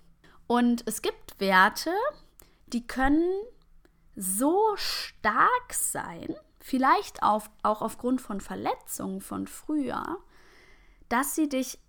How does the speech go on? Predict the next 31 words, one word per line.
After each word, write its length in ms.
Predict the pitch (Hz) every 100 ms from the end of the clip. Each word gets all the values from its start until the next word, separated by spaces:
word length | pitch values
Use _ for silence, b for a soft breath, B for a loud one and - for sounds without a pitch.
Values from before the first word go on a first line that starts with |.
| _
einschränken. 920 | - 269 302 285 - - - 170 - - _ _
Ich 160 | - 254
hab 140 | 330
da 140 | 359 302
jetzt 420 | 254 254 - -
zum 140 | -
Beispiel 300 | 240 240 247
den 200 | 233 220
Wert 280 | 214 214 214
Sicherheit 580 | - 269 - 190 - -
im 180 | - -
Kopf. 380 | - - - - _ _
Ich 160 | 240 -
glaub, 180 | 254
jeder 240 | 269 311 311
Mensch 300 | 277 277 277
hat 120 | 226
irgendwie 420 | - 285 302 269
das 200 | 226 208
Bedürfnis 760 | - 180 208 254 294 233 185 -
nach 140 | 180
Sicherheit, 600 | - 349 359 339 339 339
sich 140 | 208
irgendwie 340 | - 240 233 196
sicher 360 | 202 208 202
zu 120 | - 185
fühlen. 520 | - - 196 185 311 - - - B B B B B -
Die 80 |
Frage 420 | 233 - 277 339 311
ist 280 | 285 285
nur, 440 | 269 269 277 285